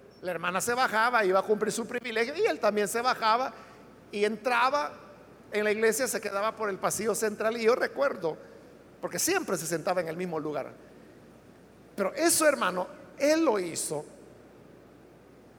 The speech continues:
todas las veces que había culto. O sea, porque le digo, esta hermana era muy fiel.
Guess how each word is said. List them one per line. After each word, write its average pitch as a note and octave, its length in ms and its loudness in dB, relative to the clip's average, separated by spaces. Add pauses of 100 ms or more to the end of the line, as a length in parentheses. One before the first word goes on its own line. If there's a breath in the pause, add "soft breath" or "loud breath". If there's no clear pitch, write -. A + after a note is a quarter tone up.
(1000)
todas C#4+ 240 0
las B3 140 2
veces D4 260 0
que C4 100 -4
había A#3+ 240 0
culto. G4 360 -4 (260)
O G3 60 -6
sea, G3+ 180 -2
porque G3+ 240 -2
le G3 120 2
digo, C4+ 120 2
esta C4+ 180 2
hermana B3+ 440 -2 (1200)
era G#3 160 0
muy A3+ 140 4
fiel. A3+ 440 0